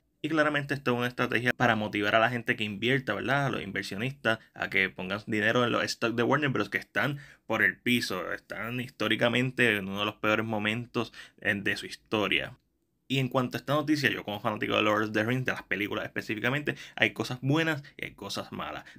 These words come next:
Pero vamos a comenzar por lo bueno. Peter Jackson de regreso, excelente. Peter Jackson como productor, no es malo, pero lo hubiera preferido como director. Dicho eso,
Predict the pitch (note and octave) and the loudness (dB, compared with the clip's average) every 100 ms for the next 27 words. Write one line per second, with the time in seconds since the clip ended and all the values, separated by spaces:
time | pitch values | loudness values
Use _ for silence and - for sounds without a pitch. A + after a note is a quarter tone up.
0 | - F#3+ D#3 C3 B2 B2 B2 B2 B2 A2+ | -2 4 4 4 0 -2 -2 -2 0 0
1 | F#2+ E2 - - G#2+ A2+ A#2 A#2+ - C3 | 0 -6 -10 -2 0 0 2 0 2 -2
2 | C3+ C#3 E3+ E3+ E3 D#3 _ - G#2 - | 2 2 2 0 -2 -6 _ 2 2 2
3 | G2 G#2+ G2+ G2 F#2+ - _ A2 G2+ A2+ | -2 -2 -6 -12 -14 -18 _ -6 -2 0
4 | A#2+ B2 C3+ C3 B2+ B2+ C3 C3+ - F3 | 0 0 -4 -2 -2 0 0 0 0 0
5 | F3 E3 _ _ _ - A#2+ A2+ G3 D3 | 0 -2 _ _ _ -6 -2 2 4 6
6 | E3+ G#3+ D3 D#3 D3+ G2+ G2 F#2+ A2+ A#2 | 4 4 2 2 0 0 0 -2 -2 -4
7 | A#2+ A2+ A#2 A2+ A2+ - - G#2+ G#2 G#2+ | 0 0 2 0 -2 -8 -6 -2 0 -2
8 | - C#3 G2 F#2+ F#2+ G#2+ G#2 D#3 D3+ C#3+ | 2 2 2 -2 -4 -4 0 0 2 0